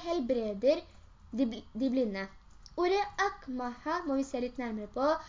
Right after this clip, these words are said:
Det, eh, betyr den personen som er født blind. Ikke den som blir, har synet på starten, men som mister synet etter hvert. Nei, den som er født blind. Og hva er det som skjedde?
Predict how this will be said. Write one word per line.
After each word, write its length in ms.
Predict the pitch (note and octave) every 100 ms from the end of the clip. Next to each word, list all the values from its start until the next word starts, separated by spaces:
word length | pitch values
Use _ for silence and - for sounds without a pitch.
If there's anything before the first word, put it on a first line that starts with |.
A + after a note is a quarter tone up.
| - -
Det, 240 | A3 C#4+ D#4+ D#4+ - -
eh, 120 | B3
betyr 420 | C4 C#4+ D4 D4+ - A3+
den 280 | C#4+ D#4+ D#4+ E4+
personen 420 | E4+ - B3 A3
som 160 | A3 B3+
er 100 | C#4 - - F4
født 280 | E4+ - -
blind. 260 | A3 G3+ G3+ - - - -
Ikke 240 | D4+ E4 F#4
den 180 | C#4+ A#3+
som 260 | - C4+
blir, 240 | B3+ C4 C4 C4
har 160 | A#3+
synet 320 | B3 A#3 A3
på 80 | B3+
starten, 300 | C4+ A3+ A3+
men 80 | A#3
som 140 | B3+
mister 280 | C4+ C4+ -
synet 220 | A3+ A3
etter 160 | A3 B3+
hvert. 260 | D#4+ F4 - - -
Nei, 200 | D#4 F#4+ - - -
den 220 | C4 C4
som 180 | C4 C#4+
er 100 | D4+ - -
født 260 | D4 - A3
blind. 300 | G#3+ G3 - - -
Og 80 | E4
hva 120 | F#4
er 80 | F4+
det 80 | F4
som 120 | F4+
skjedde? 340 | F#4+ B3+ D4